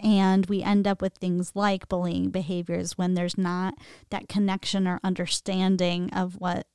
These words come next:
another person is going through. Um, and students with disabilities experience more bullying than their peers.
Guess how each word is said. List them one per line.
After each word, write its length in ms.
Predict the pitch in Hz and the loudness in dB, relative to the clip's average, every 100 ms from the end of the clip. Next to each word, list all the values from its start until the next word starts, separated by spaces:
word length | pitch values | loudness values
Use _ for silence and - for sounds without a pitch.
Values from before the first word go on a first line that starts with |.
| - | 0
another 340 | 208 185 175 | 2 2 0
person 400 | 165 170 - 185 | -4 -6 -6 -4
is 160 | 185 - | -4 -4
going 320 | 185 185 185 | -2 0 0
through. 420 | - 180 180 185 - - - - | 0 0 2 2 -2 -12 -20 -6
Um, 300 | 208 190 190 220 | 0 2 2 0
and 220 | 208 196 | 2 2
students 380 | - 254 240 214 | 2 4 4 4
with 80 | |
disabilities 680 | 190 202 202 190 185 196 180 | -2 -4 -2 0 0 0 -2
experience 680 | 175 - - 190 180 175 - | -4 -6 -4 -2 -2 -2 2
more 260 | 202 208 | 2 2
bullying 680 | 208 185 165 180 185 185 190 | 0 0 -2 -2 0 0 0
than 200 | 165 175 | 0 0
their 160 | 185 202 | 0 -2
peers. 580 | - 170 165 170 202 | -4 -6 -2 -4 -6